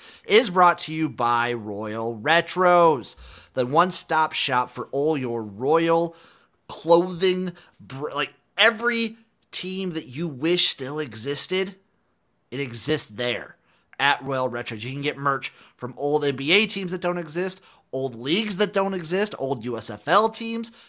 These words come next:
old X F L teams. It's all there at Royal Retros. And when you go, make sure you use promo code Spring Fever, all one word, all caps, at checkout for ten percent off. They got some sick-ass clothes over there.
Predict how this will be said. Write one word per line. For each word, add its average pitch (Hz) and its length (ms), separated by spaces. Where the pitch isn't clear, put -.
old 104 300
X 185 260
F 226 180
L 233 160
teams. 240 460
It's 123 180
all 175 260
there 147 220
at 120 100
Royal 147 260
Retros. 123 440
And 113 160
when 165 140
you 226 100
go, 170 400
make 170 200
sure 202 200
you 151 160
use 196 160
promo 220 420
code 151 220
Spring 220 440
Fever, 185 440
all 165 260
one 214 300
word, 135 320
all 143 240
caps, - 640
at 160 160
checkout 160 480
for 113 80
ten 131 180
percent 135 300
off. 113 240
They 139 240
got 226 240
some 92 260
sick-ass - 1120
clothes 117 480
over 87 180
there. - 280